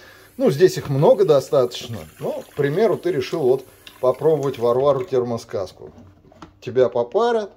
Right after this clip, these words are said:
покажут, как работает, что жрёт, сколько прёт. Пар сам попробуешь.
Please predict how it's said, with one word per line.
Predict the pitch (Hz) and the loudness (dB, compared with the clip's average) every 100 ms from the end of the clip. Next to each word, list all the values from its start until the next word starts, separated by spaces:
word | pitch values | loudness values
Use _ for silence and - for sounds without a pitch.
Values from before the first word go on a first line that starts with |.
| _ _ _ _ - | _ _ _ _ -8
покажут, | 120 120 123 113 - | -8 -2 -4 -4 -6
как | 117 - | -8 -6
работает, | 117 139 196 196 156 147 _ _ _ _ | -6 -2 -2 -2 -6 -10 _ _ _ _
что | - 127 | -6 -6
жрёт, | 113 127 120 | -4 -4 -4
сколько | - 127 123 - | -4 -8 -8 -6
прёт. | 139 190 220 - - - - - - _ - _ _ _ _ _ _ - - - - - - - - - - - - - - - - - | -2 0 0 -4 -12 -12 -16 -20 -20 _ -20 _ _ _ _ _ _ -20 -20 -20 -20 -18 -18 -18 -18 -18 -18 -18 -18 -18 -18 -18 -20 -2
Пар | 151 214 226 | 2 4 2
сам | - 208 190 | -2 -2 0
попробуешь. | 175 170 175 170 160 143 | -2 -4 -4 -4 -4 -6